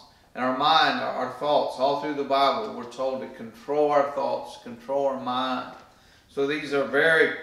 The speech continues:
very, uh, interwoven in our journey,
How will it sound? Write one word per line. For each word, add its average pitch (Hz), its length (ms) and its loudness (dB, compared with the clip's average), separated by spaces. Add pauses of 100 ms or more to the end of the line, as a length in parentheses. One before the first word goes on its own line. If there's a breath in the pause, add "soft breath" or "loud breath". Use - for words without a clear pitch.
(440 loud breath)
very, 139 580 2
uh, 110 300 0 (420)
interwoven 139 1080 4
in 123 120 -4
our 120 240 -4
journey, 117 360 -2